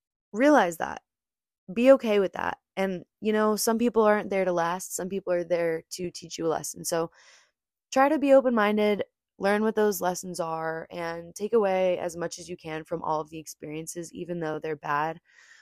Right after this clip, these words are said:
One of my Pop Pop's favorite quotes, and one of my favorite quotes, I got it tattooed on me in his handwriting, is "Search for the good in all things," because there truly is some kind of good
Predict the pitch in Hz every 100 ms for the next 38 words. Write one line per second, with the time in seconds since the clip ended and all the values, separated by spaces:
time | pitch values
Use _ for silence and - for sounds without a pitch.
0 | - 202 208 214 202 - 180 - 180 175
1 | - - 226 233 226 - 185 180 185 -
2 | 180 175 165 170 190 226 196 185 180 175
3 | - - 170 165 175 - - 180 175 170
4 | 185 190 190 180 175 - 180 165 160 160
5 | 156 156 160 165 165 165 - 156 156 156
6 | 156 156 156 _ _ _ _ - 190 185
7 | 175 - - - - 196 190 - 180 175
8 | 160 165 160 - 156 - 151 147 151 160
9 | - 190 175 165 156 151 175 175 - 208
10 | 214 202 - 165 165 156 - - - -
11 | 180 185 160 160 160 151 147 156 151